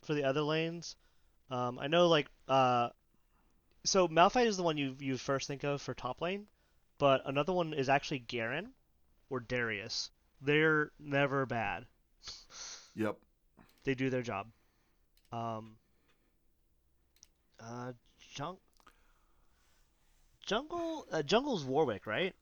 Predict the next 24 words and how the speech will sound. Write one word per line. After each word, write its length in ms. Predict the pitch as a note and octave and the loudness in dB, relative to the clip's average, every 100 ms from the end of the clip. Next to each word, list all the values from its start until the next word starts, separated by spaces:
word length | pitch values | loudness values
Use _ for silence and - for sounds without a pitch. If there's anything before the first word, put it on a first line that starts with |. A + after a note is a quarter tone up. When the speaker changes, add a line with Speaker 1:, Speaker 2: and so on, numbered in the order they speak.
| _ - - | _ -20 -8
Speaker 1:
'Cause, 160 | C#3 | -2
like, 200 | B2+ A#2+ | -2 -2
he's 240 | C#3 E3 B2+ | 0 -2 0
never, 240 | C3+ B2 | -2 0
also 360 | C#3 C#3+ C3 G#2+ | 0 0 -2 -6
never 260 | A#2 A2 | -6 -8
bad. 360 | G#2+ G#2+ F2+ - - _ _ | -6 -6 -6 -12 -20 _ _
Speaker 2:
Sejuani. 680 | - - A2+ G2 F#2+ E2+ F2+ - _ _ _ - _ _ _ _ - | -4 0 0 0 -4 -4 -8 -14 _ _ _ -20 _ _ _ _ -8
Speaker 1:
Sejuani? 460 | C3+ B2 D#3+ A#3+ A#3+ _ _ _ - _ _ _ _ _ _ | -6 -4 -4 -6 -12 _ _ _ -20 _ _ _ _ _ _
Speaker 2:
Sejuani 680 | - C3+ A#2 A#2+ B2 B2+ C3 | -6 -2 0 6 6 6 4
is 140 | B2 G#2+ | 2 4
the, 480 | B2 A#2+ A2 G#2+ A#2+ | 4 6 4 0 0
the 160 | A2+ | 0
jungler 560 | A2 A#2 A2+ G#2+ A2 G#2 | 2 2 2 2 0 2
who, 240 | A#2 G2+ - - - _ _ _ | 2 0 -4 -20 -20 _ _ _
the 180 | C#3 D3+ | 8 10
worst 500 | B2 G#2+ C#3+ D#3 - | 10 8 8 8 4
Sejuani 640 | - D#3+ B2 A#2+ A#2+ A#2+ | 2 2 2 4 4 4
has 160 | B2 A2+ | 2 2
ever 180 | A2+ A2 | 2 2
been, 300 | G#2 A2 C3+ - _ _ _ _ _ | 0 -2 -4 -10 _ _ _ _ _
she 240 | - - A2 | -8 -4 -2
still 380 | - - A#2 | -2 0 0
brings 580 | G2+ G#2+ G2 F#2 - - | 0 -2 -2 -2 -4 -6